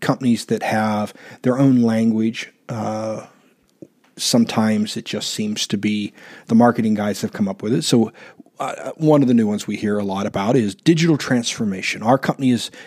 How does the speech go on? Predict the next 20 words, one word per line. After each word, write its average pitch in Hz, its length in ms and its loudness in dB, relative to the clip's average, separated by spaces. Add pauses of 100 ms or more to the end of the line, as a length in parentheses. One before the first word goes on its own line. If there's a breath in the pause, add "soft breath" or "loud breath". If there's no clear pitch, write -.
all 156 200 4
about 131 300 2
digital 117 320 0
transformation." 113 720 -2 (320 soft breath)
Well, 127 100 2
what 156 140 4
does 143 180 2
that 131 220 0
mean? 113 400 -2 (320 soft breath)
And 110 240 -4
you 139 160 6
and 139 100 6
I 131 40 6
have 110 120 2
both 110 280 -2 (460)
have 120 160 2
learned 117 220 4
that 104 100 -2
that 120 160 0
means 113 300 -2